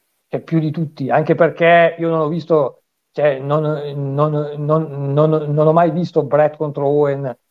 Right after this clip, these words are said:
del, di, di WrestleMania dieci dal vivo, perché all'epoca, perché nel novantaquattro non facevano vedere i pay-per-view. Ho visto The Rock contro Hulk Hogan,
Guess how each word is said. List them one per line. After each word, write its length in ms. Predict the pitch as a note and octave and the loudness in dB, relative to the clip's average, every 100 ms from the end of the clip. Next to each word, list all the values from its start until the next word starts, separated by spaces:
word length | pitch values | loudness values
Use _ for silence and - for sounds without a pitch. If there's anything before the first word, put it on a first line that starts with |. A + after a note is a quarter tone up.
| _ | _
del, 400 | - C3+ C#3+ C#3 | -6 -2 0 0
di, 180 | C#3 D3 | 0 0
di 80 | C3+ | 2
WrestleMania 520 | D3+ D3 C#3+ D3+ D3 | 2 2 -2 0 -2
dieci 260 | C#3+ D3 D3 | -2 -4 0
dal 160 | C3+ | -2
vivo, 460 | B2+ C#3 B2 C#3 - _ _ _ _ _ _ | -2 -6 -4 -4 -6 _ _ _ _ _ _
perché 560 | - B2+ C#3+ C#3 C#3+ _ D3 | -6 0 2 2 0 _ -4
all'epoca, 460 | C#3+ C#3+ D3 D3 C#3 | -2 0 -2 -4 -6
perché 260 | C3 C3+ | -4 -4
nel 160 | C#3 C#3 | -4 -2
novantaquattro 680 | C#3 C#3 C#3+ - D3 C#3+ C#3+ | 0 0 -2 0 0 0 -6
non 80 | |
facevano 380 | C#3 C3 D3 C#3+ | -8 -6 -4 -4
vedere 240 | C#3 C#3 C3 | -2 -2 -4
i 40 | |
pay-per-view. 640 | C3 C3 C#3+ C3+ C#3 D#3+ E3 _ _ _ _ | -6 -6 -6 -4 -4 -4 -8 _ _ _ _
Ho 100 | - | -2
visto 280 | D#3+ F#3+ F#3 | 2 2 4
The 120 | E3 | 4
Rock 320 | E3+ F3 F3 D3+ | 6 6 4 -4
contro 300 | D#3+ D3+ D3+ | -4 0 -2
Hulk 180 | D3 | 0
Hogan, 460 | D#3+ D3 C3+ B2+ A#2+ | -2 -2 -2 -6 -8